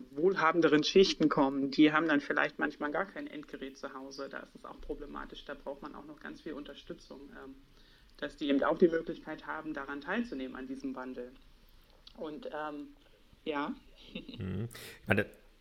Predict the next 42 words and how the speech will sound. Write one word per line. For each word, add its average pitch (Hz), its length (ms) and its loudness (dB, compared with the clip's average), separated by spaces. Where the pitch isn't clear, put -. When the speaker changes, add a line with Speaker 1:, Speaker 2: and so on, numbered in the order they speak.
Speaker 2:
ja, 98 400 0
ähm, 104 560 2
es - 160 -6
gab 110 220 2
damals 113 320 4
oder 87 120 0
es 78 100 -6
gibt - 180 -8
immer 98 140 2
noch 98 120 2
ein, 87 320 -2
ein 85 380 -2
Konzept, - 800 0
äh, 90 340 4
Speaker 1:
Mhm. - 60 2
Speaker 2:
nennt 95 180 2
sich - 280 -4
Bring 104 280 6
Your 95 100 6
Own 98 100 6
Device. 90 460 2
Das, - 300 -2
äh, 92 320 2
tangiert 101 340 2
tatsächlich 101 300 2
das, 98 140 2
was 101 120 0
du - 80 -4
gerade, 87 320 4
ähm, 82 480 0
skizziert 117 560 0
hast. 135 260 -2
Das - 340 -6
hat, - 180 -6
ist 98 160 -6
natürlich 107 380 0
auch 95 100 -2
mit 98 140 -2
Kosten 127 340 -2
Speaker 1:
Ja. - 20 -4
Speaker 2:
für - 140 0
die 87 220 0